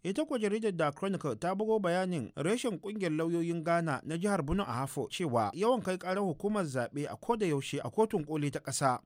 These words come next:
akan lamuran da suka shafi zaɓen ƙasar na tabbatar da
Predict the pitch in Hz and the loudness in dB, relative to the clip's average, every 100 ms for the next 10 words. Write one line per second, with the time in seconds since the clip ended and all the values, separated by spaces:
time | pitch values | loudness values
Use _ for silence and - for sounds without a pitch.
0 | - 117 202 175 180 202 185 139 - 139 | -8 -2 0 0 2 2 0 -2 -4 -4
1 | 131 139 165 139 101 120 131 131 143 123 | -2 -2 0 0 0 -4 -6 -4 -2 -2
2 | 82 - 127 127 175 190 208 208 | -4 -6 -4 -2 -2 -2 -4 -2